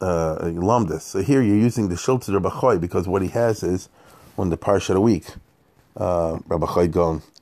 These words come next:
And in each case, Shiltei, he raises a Shiloh. Uh, it's a funny way he writes. Shilta means, "Here's the topic," and Bram Tzrich is the next paragraph, which says, now here's a Shiloh.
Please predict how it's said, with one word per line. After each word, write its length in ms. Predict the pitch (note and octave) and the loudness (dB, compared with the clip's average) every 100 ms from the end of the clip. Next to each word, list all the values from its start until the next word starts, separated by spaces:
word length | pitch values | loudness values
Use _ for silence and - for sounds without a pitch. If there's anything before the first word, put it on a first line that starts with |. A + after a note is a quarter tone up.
| _ - - | _ -20 -8
And 180 | F2+ E2+ | -4 -2
in 80 | |
each 220 | A2+ B2+ - | -2 -2 0
case, 360 | D3+ B2 G2+ - | 2 4 2 -6
Shiltei, 540 | - B2+ B2 - F#2 - | -2 0 0 0 -4 -2
he 120 | G2+ | 0
raises 360 | G#2 A2 G#2 | 2 2 0
a 100 | F2+ | -2
Shiloh. 640 | D#2 G2+ G2+ A2 C#3+ F3+ - _ _ _ _ _ _ _ - | -2 0 2 4 4 2 -2 _ _ _ _ _ _ _ -4
Uh, 500 | G2+ F2 E2+ E2+ E2+ - _ - _ _ _ | -2 0 2 2 0 -6 _ -20 _ _ _
it's 100 | - | -12
a 40 | - | -2
funny 260 | F#3+ A#3 | 2 4
way 180 | A#2+ C3 | 4 4
he 120 | A#2 | 4
writes. 420 | G2 B2 F#2 - - _ _ - | 4 4 2 -2 -18 _ _ -12
Shilta 420 | - - C#3+ A#2 | -2 2 4 4
means, 220 | A2+ G#2 | 4 2
"Here's 400 | - - B2+ A2 | -4 -2 0 0
the 180 | F#2+ F#2 | -2 -6
topic," 520 | - - G#2 A2+ C#3+ | -4 -2 -2 0 0
and 240 | G#2+ G#2 G#2 _ _ _ | 0 -2 -4 _ _ _
Bram 320 | - G#2 B2 A#2+ | 0 4 4 2
Tzrich 600 | - D3 D3 G#2+ - - | 0 4 4 2 -4 -10
is 160 | F2 | -6
the 40 | F#2 | -4
next 240 | A2 - | -4 -4
paragraph, 520 | - G#2+ G#2+ F#2 F2+ | -2 0 2 0 -2
which 100 | F2+ | -6
says, 260 | - F#2 - | -4 -4 -4
now 200 | F#2+ F#2 | -4 -2
here's 180 | G2+ F#2 | -2 -2
a 80 | |
Shiloh. 460 | E2+ F#2+ F#2 D#2+ - | -4 -2 0 -2 -6